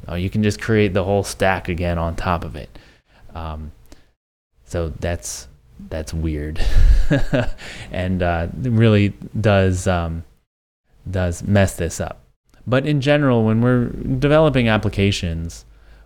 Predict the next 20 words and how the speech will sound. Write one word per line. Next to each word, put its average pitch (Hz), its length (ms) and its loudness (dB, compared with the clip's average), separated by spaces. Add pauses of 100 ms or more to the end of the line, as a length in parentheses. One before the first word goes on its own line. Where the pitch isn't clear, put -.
we're 104 480 -2 (120)
making 107 540 -2
stuff 98 500 -4 (1300)
more 90 480 -6 (420)
specific. - 760 -14 (1040)
And 87 580 -6 (1600)
you 104 100 -4
know, 87 160 -2
for 98 180 -2
instance, 92 380 0
we 92 120 -2
make 90 280 0
a 82 140 0
certain, 80 520 -4 (180)
like, 78 260 -12 (100)
data 82 240 -4
structure. - 520 -12 (880)
Well, 90 180 -6
there 87 320 -2
are 78 80 -6